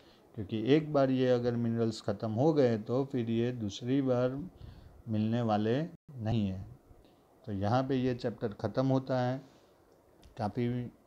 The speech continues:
बातें हमें सीखने को मिली है। यहाँ पे ये एक्सरसाइज है, क्वेश्चन आंसर आपको सॉल्व करने हैं। अगर कोई क्वेरी है तो आप मुझे टेक्स्ट करके अपने क्वेश्चन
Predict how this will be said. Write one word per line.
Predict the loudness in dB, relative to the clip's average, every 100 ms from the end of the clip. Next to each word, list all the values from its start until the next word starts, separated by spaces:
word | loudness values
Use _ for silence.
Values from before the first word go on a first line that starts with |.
| -2
बातें | -2 0
हमें | -2 -2
सीखने | -4 -8 -6 -4
को | -2
मिली | 0 2 2
है। | 0 -4 -8 -16 -16 -18 -10
यहाँ | -2 0 -2
पे | -2
ये | -2 0 0
एक्सरसाइज | -2 -4 -4 0 0 0 0
है, | -4
क्वेश्चन | -6 -8 -6 -4
आंसर | -2 -2 -4
आपको | -4 -4
सॉल्व | -6 -2 -2
करने | 0 0 2
हैं। | 2 0 -4 -14 -20 -20 -6
अगर | 2 2
कोई | 2 -2
क्वेरी | 0 0 2 2
है | 2 0
तो | -2
आप | -4 -2
मुझे | -2 -2
टेक्स्ट | -4 -6 -6 -8
करके | -6 -4
अपने | -4 -2 -4
क्वेश्चन | -4 -6 -4 -2 -2